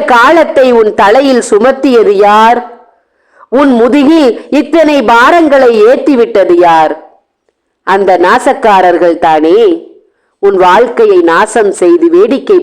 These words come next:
பார்க்கிறார்கள். பிள்ளையே, அவர்களெல்லாம் சிரித்து வாழ்கிறார்கள், நான் இங்கே கண்ணீர் விட்டு வாழ்கிறேனே.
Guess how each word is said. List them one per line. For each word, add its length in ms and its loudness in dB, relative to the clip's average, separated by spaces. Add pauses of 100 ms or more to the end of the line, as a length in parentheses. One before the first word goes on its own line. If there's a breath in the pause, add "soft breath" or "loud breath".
பார்க்கிறார்கள். 800 0 (1080)
பிள்ளையே, 520 2 (720 loud breath)
அவர்களெல்லாம் 840 2 (120)
சிரித்து 400 -2
வாழ்கிறார்கள், 840 2 (420 loud breath)
நான் 320 0
இங்கே 260 0 (180)
கண்ணீர் 460 0
விட்டு 320 -4
வாழ்கிறேனே. 760 2